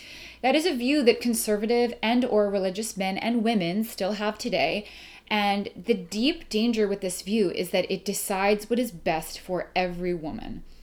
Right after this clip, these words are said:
It infuses religion into human rights and into policy and law. As somebody who ha-, me, has her own deeply spiritual beliefs,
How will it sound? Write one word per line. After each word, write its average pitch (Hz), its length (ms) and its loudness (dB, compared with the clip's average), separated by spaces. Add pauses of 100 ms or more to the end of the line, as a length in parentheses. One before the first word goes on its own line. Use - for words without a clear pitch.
(160)
It 202 140 6
infuses 254 800 -2
religion 170 640 0
into 226 220 0
human 226 320 -2
rights 160 420 -6 (340)
and 180 160 -4
into 180 200 -6
policy 175 720 -6
and 160 260 -10
law. 107 360 -12 (360)
As 170 140 -8
somebody 190 440 -2
who 175 400 -2 (200)
ha-, 156 240 -6 (180)
me, 160 380 -6 (160)
has 160 320 -2
her 185 280 -6
own 185 380 -4 (120)
deeply 220 320 -6
spiritual 202 480 -2
beliefs, 170 680 -4